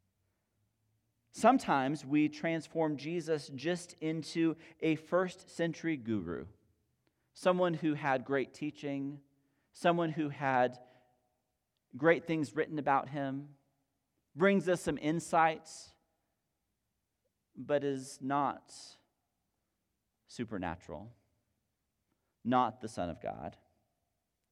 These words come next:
What are other ways that we transform Jesus or see him manipulated into something that serves our purposes? This is why we need the transfiguration.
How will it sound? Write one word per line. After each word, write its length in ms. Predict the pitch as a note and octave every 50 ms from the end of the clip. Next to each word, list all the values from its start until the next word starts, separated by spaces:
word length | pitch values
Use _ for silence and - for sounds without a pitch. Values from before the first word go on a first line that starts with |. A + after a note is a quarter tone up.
| _ _ _ _ _
What 140 | F#3 G#3
are 80 | G#3+ G#3+
other 220 | C#3 F#3+ F3 F#3+
ways 460 | F3 D#3+ F3 F3 D#3 A#2+ G#2 A2 B2 -
that 140 | D3+ B2+ C3
we 180 | C#3 D3+ D3
transform 720 | C#3 - - E3 D#3+ D#3 D3 - - - D3 D3 C#3+ C#3+
Jesus 840 | B2+ C3 C3+ C#3+ B2+ A2 - - - - - - - - - - - _ _ _ _ _ _ _ _ _ _ _ _ _ _ -
or 100 | A#2+ A#2
see 280 | A2+ - - E3+ E3+
him 220 | E3 - D3+ B2+ B2+
manipulated 680 | B2 B2+ C#3+ C3+ C#3 - B2+ A2 G#2+ G2+ G#2 G2+ F#2+
into 480 | - C#3 C#3+ C#3+ C3+ - - B2+ B2
something 580 | A2 - - B2+ B2 B2 - - A#2 A2+ A#2 A2+ A2+ - - _ -
that 140 | A#2+ - -
serves 480 | - - C#3 C3+ C3 B2 G#2+ A2 - -
our 360 | - A#2+ A#2+ A#2 A#2 A#2+ A#2+ - _ _ _ _ _ _
purposes? 960 | - - C#3 - - F#2+ - - - - - - - - - - - - - _ _ _ _ _ _ _ _ _ _ -
This 280 | B2 C3+ F3 F#3 F3 -
is 160 | E3+ - -
why 220 | C#3+ C3+ B2+ B2
we 140 | A2+ A#2 A#2
need 200 | A#2 A#2+ A2+ F#2
the 60 | E2
transfiguration. 880 | - - B2 G2+ G#2+ G2+ - G2+ F2+ E2 G2 G2+ A#2 C3 B2 - -